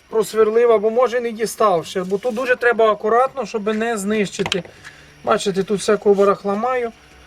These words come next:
Безпосередньо є ще он жикльорчик. Маю старих карбюраторів купа. Ну, я маю чим бавитися і можна то все робити. Значить,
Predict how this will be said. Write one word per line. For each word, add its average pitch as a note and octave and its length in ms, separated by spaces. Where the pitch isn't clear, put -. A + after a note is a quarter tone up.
Безпосередньо G3+ 840
є G3+ 200
ще - 160
он F3+ 140
жикльорчик. A#3 640
Маю G3+ 260
старих G#3 300
карбюраторів A3 680
купа. G#3+ 340
Ну, C4+ 160
я A#3 120
маю A3 280
чим F#3 200
бавитися A3+ 600
і G3 300
можна F#3+ 300
то F3 140
все G3 200
робити. F3+ 340
Значить, G#3 260